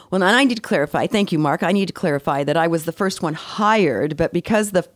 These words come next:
inter-, the process to get me into the country, the work permit process, took five and a half months. From the time I was hired to the time I actually was able to come across the border and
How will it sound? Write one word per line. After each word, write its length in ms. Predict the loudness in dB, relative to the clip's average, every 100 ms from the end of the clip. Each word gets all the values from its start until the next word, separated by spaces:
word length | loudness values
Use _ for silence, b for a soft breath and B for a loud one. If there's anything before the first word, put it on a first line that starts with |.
| _
inter-, 320 | -6 -2 -2 -2
the 180 | -2 -4
process 520 | 0 0 2 0 -2
to 100 | -2
get 180 | -2 0
me 140 | 0
into 200 | 0 -4
the 100 | -4
country, 520 | -4 -4 -4 -4 -4 -6 B B B
the 80 | -2
work 240 | 0 0
permit 260 | -2 -2 -2
process, 420 | -2 -2 -2 -4
took 180 | -6 -4
five 260 | 0 0
and 80 | 0
a 40 | -2
half 200 | -4 -2
months. 380 | -2 -4 -8 -14 B B
From 100 | -2
the 80 | 0
time 300 | 0 0 2
I 80 |
was 200 | 0 -2
hired 440 | 0 2 2 0 -2
to 100 | -4
the 80 | -4
time 300 | -2 0 0
I 140 | 0
actually 320 | -2 -4 -4
was 140 | -2 0
able 240 | -2 -2
to 140 | -6 -8
come 200 | -4 -6
across 300 | -4 -6 -6
the 100 | -6
border 320 | -4 -2 -2
and 200 | -2